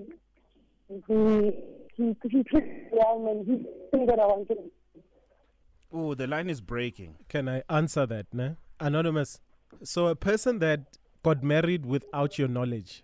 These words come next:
Speaker 3: your boyfriend that got married without your knowledge, that's what you
Speaker 1: Mm-hmm.
Speaker 3: term as good treatment. He treats me well. You know, he treats me well. Sometimes he gets married and he doesn't stress me by telling me.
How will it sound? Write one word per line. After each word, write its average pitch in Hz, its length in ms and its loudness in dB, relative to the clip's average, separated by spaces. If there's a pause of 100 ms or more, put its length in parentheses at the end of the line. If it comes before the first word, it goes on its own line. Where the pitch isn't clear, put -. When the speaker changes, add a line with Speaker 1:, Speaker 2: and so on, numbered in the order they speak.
(160)
Speaker 3:
your 170 220 6
boyfriend 143 840 -2 (100)
that 139 240 0
got 135 200 0
married 139 480 2 (360)
without 147 680 0
your 131 280 2
knowledge, 120 540 -6 (320)
that's 147 320 2
what 143 180 2
you 135 120 0 (280)
Speaker 1:
Mm-hmm. 226 200 -2
Speaker 3:
term 156 340 4
as 139 220 -4
good 131 480 -2
treatment. 120 500 -4 (240)
He 170 160 -2
treats 165 340 -4
me 156 140 2
well. 120 300 -2 (1120)
You 262 120 0
know, 277 120 8
he 254 140 6
treats - 260 0
me 285 80 4
well. 208 260 8
Sometimes 240 440 -2
he 214 80 -4
gets 185 280 0
married 165 460 2
and 165 160 0
he 170 80 2
doesn't 165 560 0 (240)
stress - 420 4
me 165 140 2
by 135 220 4
telling 143 440 0
me. 92 140 -10